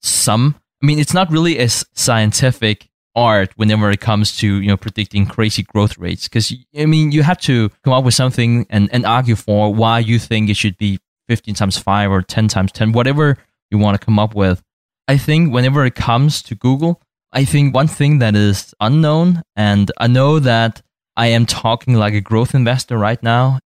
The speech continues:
and not as the value investor I would <laughs> like to be. I think the future of A I, I think, is going to be very interesting. I think that Google right now is probably best positioned. And again, I'm not the right person to ask. It's probably better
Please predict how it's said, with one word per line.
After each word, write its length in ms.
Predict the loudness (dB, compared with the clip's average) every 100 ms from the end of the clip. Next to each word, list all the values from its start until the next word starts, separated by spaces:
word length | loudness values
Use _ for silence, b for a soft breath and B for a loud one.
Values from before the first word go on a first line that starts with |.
| _
and 140 | 0 2
not 180 | 2 0
as 100 | -2
the 80 |
value 300 | 0 2 2
investor 300 | 2 2 2
I 40 | 2
would 160 | 2
<laughs> 120 | 2 0
like 120 | 0
to 140 | -6
be. 380 | -2 0 0 -2 _ _ _ _ _
I 60 | -4
think 240 | 0 0
the 80 | 0
future 440 | 0 -2 0 0
of 140 | 0 -2 -4
A 220 | -2 0
I, 240 | 0 0
I 40 | -2
think, 200 | 0 0
is 120 | 0
going 140 | -2 0
to 60 |
be 100 | -2
very 180 | -2 0
interesting. 500 | -2 -2 -2 -2 -2 -4 _ _ _ _ -4
I 40 |
think 440 | 0 0 0 -2 -6
that 600 | -2 0 2 -2 -4 _ _ _ _ _ 0
Google 380 | 2 4 2
right 280 | 2 0 0
now 440 | 0 2 0 0 -2
is 160 | -4
probably 420 | -6 -4 -4 -2
best 340 | -2 -2 -4 -6
positioned. 640 | -8 -4 -4 0 0 -2 -10 _ _ _ _ -4
And 300 | 0 0 -2 -6 _
again, 340 | -4 0 0 0
I'm 180 | 0 0
not 200 | 0 0
the 80 | 0
right 240 | -2 -2
person 480 | -2 -2 2 2 2
to 140 | 0 -4
ask. 300 | -2 -4 -8
It's 80 |
probably 340 | _ -4 -2 -4
better 480 | -2 -2 -2 -2